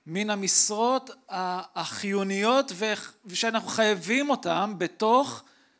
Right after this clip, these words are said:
מסגרת הקהילה, בתוך ההנהגה של הקהילה.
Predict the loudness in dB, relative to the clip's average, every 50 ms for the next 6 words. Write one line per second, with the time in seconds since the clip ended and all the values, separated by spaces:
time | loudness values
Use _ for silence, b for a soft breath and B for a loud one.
0 | b b -2 2 2 2 4 4 2 2 2 0 -2 -4 -6 -6 -6 -6 -4 -2
1 | 2 2 2 0 0 -6 -18 _ _ _ _ _ _ _ _ _ _ _ _ -14
2 | -12 -6 -2 0 0 0 2 2 0 0 0 -2 -4 0 0 0 0 0 0 -4
3 | -4 -6 -8 -8 -10 -8 -6 -4 -4 -4